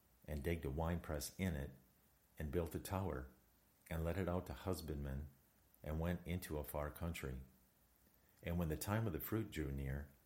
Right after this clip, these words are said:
he sent his servants to the husbandmen, that they might receive the fruits of it. And the husbandman took his servants, and beat one,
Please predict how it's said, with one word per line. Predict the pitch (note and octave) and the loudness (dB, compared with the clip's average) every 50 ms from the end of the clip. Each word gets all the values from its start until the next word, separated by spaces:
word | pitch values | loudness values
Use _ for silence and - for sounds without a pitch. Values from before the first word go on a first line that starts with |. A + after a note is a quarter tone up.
| - - - - - - | -20 -20 -20 -20 -20 -8
he | - - E2+ | -4 -2 0
sent | E2 - - F#2+ G2 F#2+ | 0 2 2 2 2 2
his | G#2+ G2 - | 0 0 0
servants | - F2 E2+ E2 E2 E2+ D#2+ - | 0 0 0 2 0 0 -2 -2
to | - - E2+ | -2 -2 -2
the | D#2 D2+ | -2 0
husbandmen, | - G2 G2 F2+ - E2+ D2+ C#2+ C#2 C#2+ C#2+ D2 D2+ - - - - _ - - - - - | 0 0 0 0 -2 -2 -2 -2 -2 -2 -4 -4 -8 -12 -18 -20 -20 _ -20 -20 -16 -4 -2
that | E2+ D#2+ - | -2 0 0
they | E2+ D#2 | 0 0
might | D#2 D#2+ E2 F2 - | 2 2 2 0 0
receive | - D2 - - - E2 D#2 C#2 | -2 -2 -2 -2 0 0 -2 0
the | C2+ C2+ | -2 -4
fruits | C2 - F2 F2 E2 - - - - | -2 0 0 0 0 -2 -6 -2 0
of | E2+ F2+ E2 | 2 2 2
it. | D2+ C2+ B1+ - - - - - - - - _ _ - - _ _ _ - - _ - - - | 0 -2 -4 -6 -8 -16 -20 -20 -20 -20 -20 _ _ -20 -20 _ _ _ -20 -20 _ -20 -4 0
And | G2 F#2+ F2 | 2 4 4
the | D#2 | 4
husbandman | D2 G#2+ A#2+ A#2 - F#2+ E2 D2 D2+ D#2 D#2 C#2+ - | 4 4 2 2 2 0 0 0 0 -2 -2 -4 -4
took | - - A2 - - | -4 -4 -4 -2 -2
his | A2+ - | 0 0
servants, | - - E2 D2 C2 D2+ D#2 D#2 - - - - - - - - - | 2 2 2 2 0 0 -2 -2 -4 -6 -8 -12 -20 -20 -20 -8 -4
and | D#2+ D#2 C#2 | -4 -2 2
beat | E2+ F#2 A2 - | 2 2 2 2
one, | - D2 D2+ D2+ D2+ D2+ D#2 | 0 -2 -2 0 -2 -2 -4